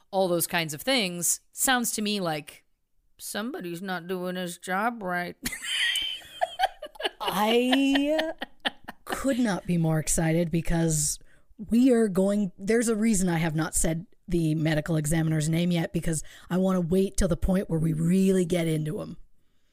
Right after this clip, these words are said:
Speaker 2: because he shouldn't have his job, is my point.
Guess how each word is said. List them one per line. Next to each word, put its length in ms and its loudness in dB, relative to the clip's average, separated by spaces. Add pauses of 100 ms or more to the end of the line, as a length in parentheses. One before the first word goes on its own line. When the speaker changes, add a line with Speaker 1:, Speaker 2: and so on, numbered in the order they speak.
(200)
Speaker 2:
because 680 0 (800)
he 320 -2
shouldn't 380 2
have 160 0
his 220 -6
job, 280 -14 (640)
is 380 -2
my 120 -2
point. 320 -6